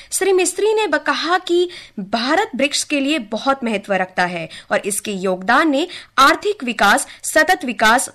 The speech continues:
तथा वैश्विक शासन जैसे सुधार जैसे क्षेत्रों में ब्रिक्स के प्रयासों को आकार देने में महत्वपूर्ण भूमिका निभाई है। विदेश मंत्री डॉक्टर सुब्रमण्यम जयशंकर ने कहा है कि आजादी के बाद से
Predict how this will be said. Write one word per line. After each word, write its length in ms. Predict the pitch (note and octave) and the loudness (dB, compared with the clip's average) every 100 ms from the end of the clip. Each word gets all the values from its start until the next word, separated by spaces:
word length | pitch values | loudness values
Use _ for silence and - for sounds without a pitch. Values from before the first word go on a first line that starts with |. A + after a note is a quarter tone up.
| B3 | -2
तथा 200 | A#3 A#3 | 0 0
वैश्विक 480 | G3+ A3 - F4 | 2 2 0 -2
शासन 500 | - A#3+ G3 - C#4 | 0 2 2 2 0
जैसे 280 | A#3+ G#3 G#3 | 0 -2 -4
सुधार 540 | A3+ A3+ F3+ G3+ C4 C4 | -8 -8 -2 2 2 0
जैसे 340 | A3 G3+ A3+ | -2 -2 -2
क्षेत्रों 460 | A3 - G3 G3 D#4+ | -2 -2 -4 0 0
में 200 | A#3+ B3+ - - - G3 | 0 -2 -6 -16 -14 -6
ब्रिक्स 360 | F#3+ F4+ - | 0 0 -2
के 160 | - F#4 | 0 0
प्रयासों 540 | - G#3+ G3+ G#3 C4+ | 2 4 4 4 0
को 140 | C4 D4 | 4 2
आकार 500 | - G3+ G3+ F#3 F#3 | 4 2 4 2 2
देने 300 | G#3+ C4+ E4 | -2 0 0
में 280 | D4+ D#4+ - - - | 0 -2 -6 -16 -6
महत्वपूर्ण 720 | A#3+ C#4 D4 D#4 E4 D#4+ F4 | -2 0 0 -2 -2 0 2
भूमिका 460 | C#4+ A3 G3+ F3+ A#3+ | 0 -2 -4 -2 0
निभाई 360 | A3 F#3 F3 | 0 -2 -4
है। 360 | F3+ E3+ - - - _ _ _ _ _ - - - - _ - | -6 -8 -10 -18 -20 _ _ _ _ _ -20 -20 -20 -20 _ -6
विदेश 400 | A#3 D4 G4 F4+ | -2 0 2 2
मंत्री 300 | E4+ E4+ G4 | 2 2 2
डॉक्टर 300 | A#3 A3+ A#3 | 2 0 -4
सुब्रमण्यम 640 | A#3+ G#3+ A3 G#3 G#3 G#3 | -2 -2 0 0 -2 -4
जयशंकर 560 | G3+ G3 - F#3+ G3 D4 | -2 -4 -2 -2 0 0
ने 140 | D4 | 0
कहा 300 | C#4 G3+ C4 | -2 0 2
है 260 | D4 C4+ D#4+ - - - | 2 -2 -4 -6 -18 -6
कि 80 | D#4+ | -2
आजादी 600 | B3 A#3+ G#3+ B3 C4 F4+ | 2 0 2 2 2 0
के 160 | F4 | -2
बाद 280 | G3 G#3 C4+ | 2 2 2
से 260 | - A3+ | -2 -6